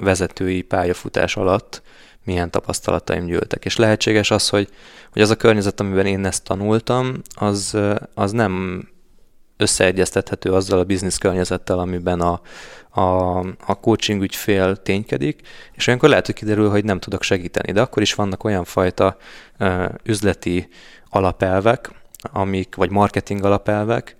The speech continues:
vagy kereskedelmi szempontok, amik így is, úgy is mindenkor érvényesülnek.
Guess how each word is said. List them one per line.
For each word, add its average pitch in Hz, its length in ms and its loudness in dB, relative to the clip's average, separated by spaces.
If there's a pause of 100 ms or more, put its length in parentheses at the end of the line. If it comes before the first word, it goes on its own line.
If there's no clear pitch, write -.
(340)
vagy - 140 -8
kereskedelmi 98 920 0 (540)
szempontok, 110 680 -2
amik 117 220 -2
így 117 120 -2
is, - 140 -6
úgy 107 80 -4
is - 120 -6
mindenkor 90 420 -4
érvényesülnek. 87 720 -4